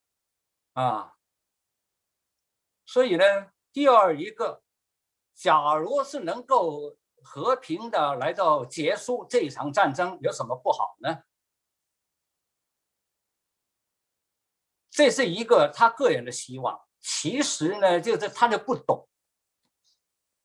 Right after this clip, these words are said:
凡是你要一个战争要谈，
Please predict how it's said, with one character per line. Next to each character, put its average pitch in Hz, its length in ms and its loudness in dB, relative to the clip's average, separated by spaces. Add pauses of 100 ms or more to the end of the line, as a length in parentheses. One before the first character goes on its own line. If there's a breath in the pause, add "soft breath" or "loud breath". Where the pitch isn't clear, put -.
(100)
凡 185 400 6
是 190 340 -8
你 120 340 -14
要 196 220 4
一 151 100 -6
个 190 120 -4
战 165 400 -2
争 196 160 -6
要 185 140 0
谈， - 80 -16